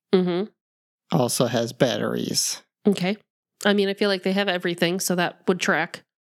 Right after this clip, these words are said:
Speaker 2: They do. Amazon Basics rechargeables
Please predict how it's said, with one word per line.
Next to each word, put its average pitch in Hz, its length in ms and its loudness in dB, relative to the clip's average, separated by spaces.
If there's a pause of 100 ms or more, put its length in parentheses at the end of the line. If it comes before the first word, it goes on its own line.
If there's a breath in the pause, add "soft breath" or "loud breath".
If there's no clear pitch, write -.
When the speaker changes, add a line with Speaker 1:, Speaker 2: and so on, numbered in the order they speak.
(220)
Speaker 2:
They 135 140 2
do. 127 360 0 (600)
Amazon 180 560 2
Basics 151 460 0
rechargeables 185 1300 0